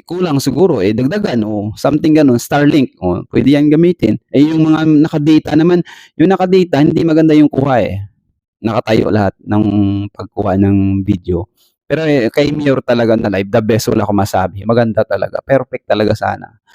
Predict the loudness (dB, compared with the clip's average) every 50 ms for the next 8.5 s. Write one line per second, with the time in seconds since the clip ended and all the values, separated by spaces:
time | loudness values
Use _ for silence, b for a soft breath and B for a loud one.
0 | b b b b b b _ -6 -2 0 2 2 4 4 4 4 4 4 4 4
1 | 4 4 4 2 2 0 0 -2 -4 -4 -2 0 0 0 0 0 -4 _ _ _
2 | _ _ _ _ _ -2 -2 0 2 2 0 2 0 2 2 4 2 2 0 0
3 | 2 2 2 2 2 2 0 0 -2 -2 -4 -6 _ -4 0 2 2 4 4 4
4 | 2 0 -2 -2 -2 0 0 2 2 2 0 0 -4 -2 0 2 4 4 4 4
5 | 4 4 4 4 4 4 4 4 4 4 4 4 2 0 0 0 2 4 4 4
6 | 4 4 4 2 2 0 -2 -2 -2 _ _ -4 -4 -2 0 0 -2 0 0 0
7 | 0 2 2 2 2 2 0 -2 -4 -2 0 0 0 -2 -4 -8 0 2 2 2
8 | 2 0 _ -4 -6 -4 -4 -4 -6